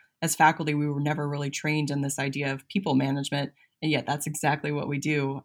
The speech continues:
when we find ourselves as mentors. So I think the last piece of advice I would give out is that expectations only work if there are accountability factors in place. And if those expectations are not met,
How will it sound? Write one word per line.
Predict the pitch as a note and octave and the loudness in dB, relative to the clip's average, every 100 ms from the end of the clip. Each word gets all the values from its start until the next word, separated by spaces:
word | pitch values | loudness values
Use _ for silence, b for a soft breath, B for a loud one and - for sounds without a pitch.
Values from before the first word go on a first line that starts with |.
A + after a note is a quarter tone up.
| - | -4
when | D3 | -2
we | C#3 | 0
find | D3 C#3+ | 0 0
ourselves | C#3 C#3 C#3+ C3+ - | -2 -2 -4 -4 -6
as | C3+ C3+ C3 | -4 -4 -2
mentors. | C3+ C3+ - C3 C3 - - _ - | 0 0 -2 -8 -8 -10 -12 _ -6
So | - A3+ | 0 4
I | A3 | 4
think | D#4+ G4 | 2 0
the | F3 | 2
last | D3 F#3 - | 4 2 0
piece | G3 F3+ | -2 0
of | |
advice | D#3 D#3 D#3+ | 0 2 2
I | D3+ | 0
would | D3 C#3+ | -2 0
give | D#3 D3 | 0 2
out | D3 C#3+ | 0 0
is | D3+ D3 | -4 -4
that | D3 C#3+ C#3+ - _ - | -2 -2 -4 -6 _ -4
expectations | G#3+ - C4 B3+ G#3 G3 F3+ | -4 0 -2 2 2 4 2
only | - E3 D#3 | 2 0 2
work | C#3+ D3 C3+ - | 0 -2 -2 -6
if | C3+ C#3 - - - | -6 -6 -8 -16 -6
there | D3+ C#3+ | -2 0
are | C#3 C#3 - | 0 -2 -6
accountability | C#3 D#3+ D#3 C#3 C#3 C3+ C#3 | -6 -2 0 0 0 -2 0
factors | D3+ C#3 C#3 C3+ C#3+ | 0 0 -4 -4 -4
in | C#3 | -6
place. | - - - - - | -4 -4 -4 -6 -4
And | C3 C3+ C#3 C3+ - | -2 0 0 -2 -2
if | D3 - | -6 -2
those | F3 F#3 | -2 0
expectations | F#3 F3+ E3 D#3+ D#3+ D3+ D3 - | 0 -2 -6 -4 -4 -2 -4 -2
are | C#3+ | -4
not | C#3 C#3 D3+ | -2 -4 -4
met, | D3+ D#3+ D3 - | 0 0 0 -2